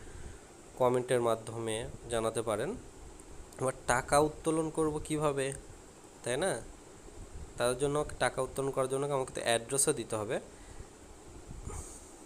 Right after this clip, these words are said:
সেজন্য এই যে এখানে একটা লোগো দেখতে পাচ্ছেন, ঠিক আছে, যেটা আপনার প্রোফাইল, এই প্রোফাইলের উপর ক্লিক করবেন। Then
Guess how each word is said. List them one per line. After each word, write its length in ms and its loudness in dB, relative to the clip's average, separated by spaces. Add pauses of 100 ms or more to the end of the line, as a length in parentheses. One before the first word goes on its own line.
(340)
সেজন্য 380 2 (360)
এই 120 6 (480)
যে 140 -2
এখানে 220 0
একটা 140 -8 (100)
লোগো 180 4 (100)
দেখতে 260 -2
পাচ্ছেন, 320 -2 (720)
ঠিক 200 -2
আছে, 180 8 (400)
যেটা 220 -2
আপনার 240 -2
প্রোফাইল, 400 8 (160)
এই 60 0 (100)
প্রোফাইলের 480 2
উপর 120 -2 (120)
ক্লিক 200 -6 (100)
করবেন। 300 2 (1000)
Then 320 4